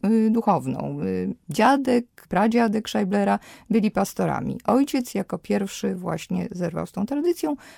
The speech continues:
żeniąc się właśnie z Zofią Wilhelminą, co też pomogło Scheiblerowi, dlatego że koligacje pastorów z, z kokerilami, pionierami,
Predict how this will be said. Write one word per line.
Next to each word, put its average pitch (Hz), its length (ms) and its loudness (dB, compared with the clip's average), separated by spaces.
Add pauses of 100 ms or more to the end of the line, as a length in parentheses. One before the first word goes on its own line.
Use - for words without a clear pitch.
żeniąc 226 360 6
się 202 140 -4
właśnie 190 360 -2
z 196 40 -12
Zofią 202 300 -2
Wilhelminą, 226 500 2 (260)
co 269 180 2
też 359 300 4
pomogło 262 400 4
Scheiblerowi, 220 540 2
dlatego 214 380 -2
że 214 100 0 (100)
koligacje 226 960 2 (160)
pastorów - 640 -4
z, - 60 -12 (480)
z - 320 -6
kokerilami, 190 840 0
pionierami, 180 720 -2